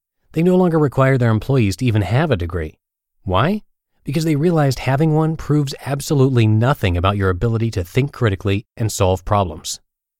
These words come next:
Key takeaway, don't assume you need another degree and more debt to do what you want. Five, become wealthy, not rich. There's a picture of an Audi R eight on this post that retails for over a hundred thousand dollars.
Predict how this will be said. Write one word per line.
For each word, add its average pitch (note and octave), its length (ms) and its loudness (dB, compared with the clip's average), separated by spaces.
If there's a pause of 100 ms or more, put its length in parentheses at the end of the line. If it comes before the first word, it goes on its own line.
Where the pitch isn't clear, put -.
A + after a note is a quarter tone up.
(360)
Key F3 180 -2
takeaway, F#3 520 0 (360)
don't F3+ 180 -4
assume F#3 320 0
you D#3 60 2
need E3 180 0
another C3 240 2
degree A2+ 460 0 (120)
and D3 220 2
more A#2+ 160 4
debt C3+ 300 0 (300)
to A#2 100 -8
do B2 100 2
what G2+ 160 0
you F#2 80 -2
want. A2 340 0 (1040)
Five, G2+ 380 -2 (320)
become G#3 320 2
wealthy, C3 420 0 (160)
not A#2 240 2
rich. - 320 -4 (960)
There's G#3 160 0
a G3+ 40 -4
picture A#3+ 320 2
of C3+ 80 4
an C3 120 2
Audi C3+ 380 -2
R A#2 220 0
eight G#2+ 200 -6
on F#2 120 -8
this F2 160 -10
post - 340 -10 (240)
that A#2 140 -6
retails A#2 420 2
for A2+ 160 -4
over G#2 220 2
a F#2+ 40 2
hundred B2+ 300 0
thousand F#2+ 320 -2
dollars. F2+ 460 -4